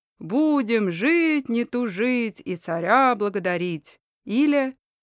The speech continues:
«Будем жить, не тужить, и я буду вас любить».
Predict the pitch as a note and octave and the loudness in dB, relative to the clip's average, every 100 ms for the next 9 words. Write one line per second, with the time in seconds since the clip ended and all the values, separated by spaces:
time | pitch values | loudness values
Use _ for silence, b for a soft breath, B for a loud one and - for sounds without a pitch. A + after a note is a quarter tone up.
0 | - F#3+ A#3 G3 G3 E3 A3 B3 G3 F3 | -8 -2 -2 -2 -4 -2 0 0 -2 -4
1 | F3 E3 D#3+ D#3 D4 D#4+ C#4 - A3 F#3 | -6 -6 -8 -2 0 0 -2 -2 -2 0
2 | D#3+ E3 B3+ E4 C#4 B3+ G3+ A3 A3+ - | -2 -2 0 0 0 2 4 4 4 -2
3 | F#3 G3 F#3+ A3+ F#3+ - | -4 -4 -2 -2 -4 -8